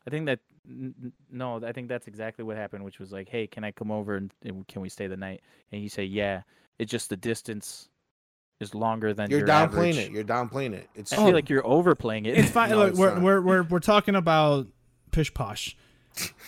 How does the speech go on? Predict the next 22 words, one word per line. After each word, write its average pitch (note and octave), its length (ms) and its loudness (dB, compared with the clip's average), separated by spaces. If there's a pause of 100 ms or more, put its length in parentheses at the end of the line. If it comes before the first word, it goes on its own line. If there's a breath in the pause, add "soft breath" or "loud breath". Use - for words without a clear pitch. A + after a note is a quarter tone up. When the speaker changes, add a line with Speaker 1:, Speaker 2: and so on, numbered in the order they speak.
(220 loud breath)
Speaker 3:
This G3+ 300 0 (420)
all G3 220 4
this A3 140 4
Speaker 1:
Neither G#3+ 60 0
Speaker 3:
is E3+ 60 -4
Speaker 1:
here B2 80 -8
nor A#2 80 -6
Speaker 3:
cool. A2 60 -6
Speaker 1:
there. G#2+ 240 -6 (100)
Speaker 3:
No, F3 180 -2
this, E3+ 180 -2
the F3+ 180 0
whole F#3+ 140 4
battle F#3+ 260 4
royale C#3+ 440 2
s-, C3 80 -8
stuff - 400 -4
is B2 100 -2
very C#3 260 -4
cool. B2 300 -4
Tetris C#3+ 340 -4
ninety-nine. B2 540 -4